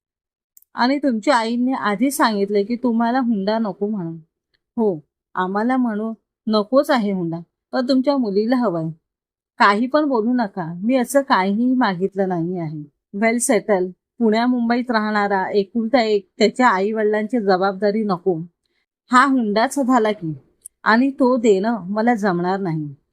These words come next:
लग्नानंतर जर आम्ही तुमच्या मुलींची सारी जबाबदारी घेतो, तर तुम्हालाही आमची नाती सांभाळायला सुद्धा नको का गं?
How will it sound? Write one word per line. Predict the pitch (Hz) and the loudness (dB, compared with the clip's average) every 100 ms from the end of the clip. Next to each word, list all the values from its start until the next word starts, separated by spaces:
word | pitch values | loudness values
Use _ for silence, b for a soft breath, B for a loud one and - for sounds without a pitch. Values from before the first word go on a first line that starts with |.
| _ - | _ -10
लग्नानंतर | 202 208 185 208 247 240 214 220 | 0 0 0 0 -2 -2 -2 -4
जर | 202 262 | 0 0
आम्ही | 208 202 220 | 0 -2 0
तुमच्या | 254 247 240 262 | 0 0 0 0
मुलींची | 220 202 214 233 233 190 - _ _ | 0 0 0 -2 -4 -10 -12 _ _
सारी | - 240 202 269 | 0 2 2 0
जबाबदारी | 254 202 214 208 247 277 | 0 2 2 2 0 2
घेतो, | 254 208 - 185 170 262 | 2 0 0 -2 0 0
तर | 269 | 2
तुम्हालाही | 285 233 247 277 294 | 2 4 2 2 0
आमची | 247 240 285 | 0 -2 0
नाती | 247 185 175 240 | 2 0 -2 -2
सांभाळायला | 262 240 233 240 240 262 | 0 2 2 2 0 0
सुद्धा | 254 262 233 277 | -2 0 2 2
नको | 254 247 269 | 0 0 -2
का | 262 | -2
गं? | 190 220 | -4 -8